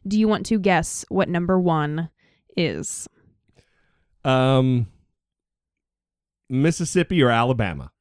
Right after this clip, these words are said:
Speaker 1: <gasps> Okay, those are two and three, so you did not get number one.
Speaker 2: Oh, okay. Uh, number one. Um,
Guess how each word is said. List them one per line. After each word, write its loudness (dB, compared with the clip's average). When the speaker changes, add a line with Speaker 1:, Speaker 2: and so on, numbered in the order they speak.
Speaker 1:
<gasps> -14
Okay, -2
those 0
are 2
two 4
and 2
three, 0
so -6
you 2
did 2
not 2
get 0
number 0
one. 0
Speaker 2:
Oh, 4
okay. -2
Uh, -2
number 4
one. 2
Um, 2